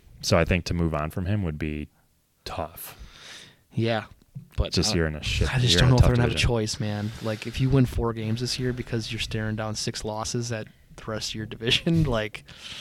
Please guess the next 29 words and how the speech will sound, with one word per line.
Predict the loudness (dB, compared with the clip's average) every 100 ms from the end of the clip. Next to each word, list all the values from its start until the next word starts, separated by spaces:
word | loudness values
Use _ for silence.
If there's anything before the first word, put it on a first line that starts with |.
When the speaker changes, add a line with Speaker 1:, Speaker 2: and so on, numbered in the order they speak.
| -12 -14 -12
Speaker 2:
yikes. | -8 -8 -6 -10 -6
Speaker 1:
Yeah. | 4 4 4 0 _ _ _ _ -20 -20 _ 4
I |
don't | 4 6
envy | 2 0 0
the | 0
Raiders. | -2 -4 -6 -6
Speaker 2:
Nope. | -4 -4 8 8 10
Speaker 1:
<laughs> | -2 0 -2 -2 2
Speaker 2:
No. | 2 0 2
Speaker 1:
Like, | 2 2 0
you | 4
look | 6
at | 4
the | 2
Packers | 2 0 0 -2
and | -2
they, | 4 4 6 0
<laughs> | -2 -4
the | 2
Vikings, | 4 4 2 0 0 -4 -8
the | -8
Bears, | -2 0 0
and | -2
the |
Lions, | -2 -2 -2 -6 -10
you're |
like, | -10 -12
"God." | -16 -16